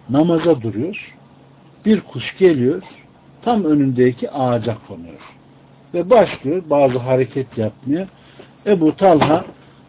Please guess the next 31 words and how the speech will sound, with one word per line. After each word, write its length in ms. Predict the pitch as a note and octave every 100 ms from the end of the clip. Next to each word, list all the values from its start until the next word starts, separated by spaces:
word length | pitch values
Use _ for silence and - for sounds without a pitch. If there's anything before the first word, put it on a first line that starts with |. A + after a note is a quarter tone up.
| -
onun, 260 | - F3+ F#3
e, 420 | F3 D3 C#3+ C3+
namazdaki 840 | D#3 F#3 E3 D3 C3+ C3+ A#2+ C#3 D#3+
bu 100 | F#3
hareketlerinde 920 | D3+ C3+ C#3 B2+ - A#2+ A#2+ F3 E3
namazı 440 | E3 D3+ B2 A#2+
ne 80 | E3
yapıyor? 380 | D#3 A#2+ - F3+ -
Unutuyor. 560 | D#3+ D#3 C#3 - A2+ F#2+ - - _ -
Onu 180 | C3+ D#3
izliyor. 540 | C#3+ A#2 G2 G#2+ E3+ - _ _ _ _ _
Aklı 380 | D#3+ F#3 - G3+
başına 400 | E3+ C#3+ C#3 C3+
geldiğinde 880 | B2 D3 D#3+ D3 C3 C3 B2+ D#3 E3+ - - _ -
hemen 280 | D3+ C#3 A#2+
Aleyhisselatü 720 | A#2 C3 - B2 A#2+ A2+ A2+
Vesselam'ın 560 | A2 - G#2 G2+ G2+
yanına 320 | F#2+ G2 G2+
geliyor 440 | A#2 B2 B2+ C#3+ E3 _ _ - - -
ve 80 | C#3
"Ey 140 | D#3+
Allah'ın 420 | C#3 A#2 A2 A2+
Resulü", 400 | G#2+ G#2 B2 D#3 C#3+
başka 280 | D3+ - F3+
malı 260 | F3 E3+
yok 200 | F3 D#3 -
ha, 180 | C3 G#2
başka 240 | B2+ E3+
hiçbir 200 | C4 -
şey 100 | -
yok. 160 | G2 E2+